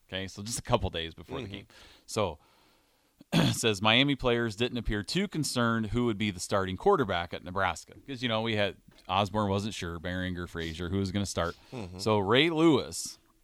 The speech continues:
Speaker 1: said, "They could have Superman back there and they won't win,"
Speaker 2: <laughs>
Speaker 1: said Miami sophomore linebacker Ray Lewis. Now, I, I, I like the trash talking.
Speaker 2: Right.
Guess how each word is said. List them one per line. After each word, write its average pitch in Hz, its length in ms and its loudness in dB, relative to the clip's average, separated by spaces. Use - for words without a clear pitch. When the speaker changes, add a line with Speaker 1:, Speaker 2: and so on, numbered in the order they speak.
Speaker 1:
said, 87 400 -8
"They 113 180 2
could 151 180 -4
have 120 240 0
Superman 90 840 -2
back 80 340 -4
there 73 340 -10
and 104 180 -2
they 104 180 2
won't 113 380 0
win," 82 380 -8
Speaker 2:
<laughs> - 540 -18
Speaker 1:
said 123 280 2
Miami 117 420 2
sophomore 104 500 2
linebacker 92 600 0
Ray 87 180 -4
Lewis. 80 360 -8
Now, 170 140 10
I, 285 240 4
I, 196 300 4
I 214 260 6
like 135 520 6
the 117 120 0
trash 107 420 4
talking. 82 320 -2
Speaker 2:
Right. 139 220 0